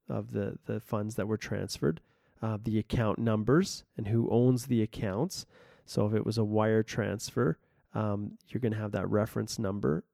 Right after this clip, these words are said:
that will show the funds, th-, where they came from, their source.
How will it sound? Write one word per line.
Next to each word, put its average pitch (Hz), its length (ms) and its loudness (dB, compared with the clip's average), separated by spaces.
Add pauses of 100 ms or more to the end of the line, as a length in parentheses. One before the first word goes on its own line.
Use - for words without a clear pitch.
(180)
that - 180 -6
will 107 240 -2
show 104 640 2
the 104 80 -4
funds, 107 440 -4
th-, - 160 -16
where 117 200 2
they 110 140 2
came 107 300 -8
from, 120 280 -4
their 104 160 0
source. - 640 -2